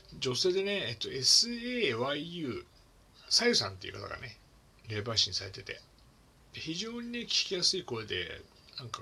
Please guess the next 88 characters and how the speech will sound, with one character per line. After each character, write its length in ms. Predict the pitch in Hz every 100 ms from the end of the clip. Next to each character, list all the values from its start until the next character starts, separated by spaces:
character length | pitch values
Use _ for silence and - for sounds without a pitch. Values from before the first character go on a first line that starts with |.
| -
こ 320 | - 50 -
う、 840 | - - - - - - - - 123
優 60 |
し 380 | - 107 - 113
い 40 |
ね、 160 | 107 101
本 260 | - 135 214 -
当 80 | 233
に 60 |
ラ 100 | 214
ジ 100 | 214
オ 40 | 165
に 80 | 120 - - - - -
ぴ 120 | -
っ 20 |
た 120 | - 139
り 40 |
だ 60 | 104
な 80 |
っ 60 | 92
て、 80 | -
僕 240 | 101 104
の 60 | 185
ラ 80 | 202
ジ 80 | 156
オ 20 |
と 100 | 104
は 80 | 92
全 40 | - 151
く 100 | 151
違 140 | 143 147
う 40 | 147
ね、 160 | 151 - - - - - - - -
あ 120 | -
の、 100 | 82
ト 160 | - 113
ゲ 80 |
ト 100 | 135
ゲ 80 | 147
し 120 | 143
く 80 | 117
な 100 | 104
い 60 | 92
っ 40 |
て 220 | - -
い 40 | -
う 20 |
ね、 60 | - - - - - - - -
穏 180 | 104 127
や 80 | 107
か 120 | 82
な 80 | 82
ラ 100 | 87
ジ 100 | -
オ 40 |
だ 60 | -
っ 20 | -
た 80 | -
ん 40 |
で 60 | -
す 100 | -
け 60 |
ど、 80 | 113
そ 100 | -
の 40 | 151
方 180 | 156
が 120 | 147 104
ね、 180 | 101 104 - - - - - - - - 107
え 160 | 95
ー、 20 |
配 180 | 92 101
信 140 | 104 98
さ 100 | 98
れ 60 |
て 100 | 110
た 80 | 101
ん 60 | 92
で、 100 | -
コ 140 | 110
メ 100 | 107
ン 60 | 104
ト 80 |
を 20 | 101
送 120 | -
っ 20 |
て、 160 | - 110
僕 200 | 98 110
も 200 | 107